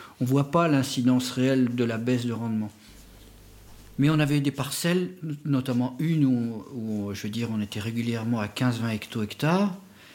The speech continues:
C'est vrai que ça, ça fait un vin avec une vraie, une réelle identité. Mais là, les quinze, vingt hecto-hectares, si j'avais fait trente et si j'avais eu les moyens de faire trente, euh, je crois pas qu'on aurait baissé en, en, en qualité.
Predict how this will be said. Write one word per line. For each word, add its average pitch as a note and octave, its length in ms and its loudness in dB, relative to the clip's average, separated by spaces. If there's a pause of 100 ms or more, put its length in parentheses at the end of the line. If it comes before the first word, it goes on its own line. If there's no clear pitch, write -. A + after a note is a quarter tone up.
(120)
C'est - 160 -8
vrai A#2+ 140 0
que B2+ 60 0
ça, A2+ 120 0 (180)
ça - 180 -6
fait B2+ 220 0
un A#2+ 120 4
vin B2 200 4
avec A#2+ 260 0
une G#2+ 120 2
vraie, A2+ 200 0 (120)
une A2 160 2
réelle A#2+ 420 4
identité. A#2+ 760 2 (500)
Mais B2 280 4
là, B2+ 180 4
les A#2 140 2
quinze, C3+ 320 0
vingt A#2+ 100 2
hecto-hectares, B2+ 600 0
si C#3 260 -2
j'avais A#2+ 220 2 (280)
fait B2 260 -2
trente D3 480 2
et B2+ 40 -2
si - 200 -6
j'avais A#2+ 220 0
eu A#2+ 80 4
les A#2+ 140 4
moyens C#3 360 6
de C3+ 60 0
faire - 220 -8
trente, C3+ 500 2 (720)
euh, G#2 760 -2 (400)
je - 160 -10
crois A#2+ 200 -4
pas C3+ 100 2
qu'on B2+ 220 0
aurait A2+ 380 0
baissé A#2 640 -2
en, A2+ 60 -2
en, G#2 1200 -6
en - 80 -6
qualité. G#2+ 500 -6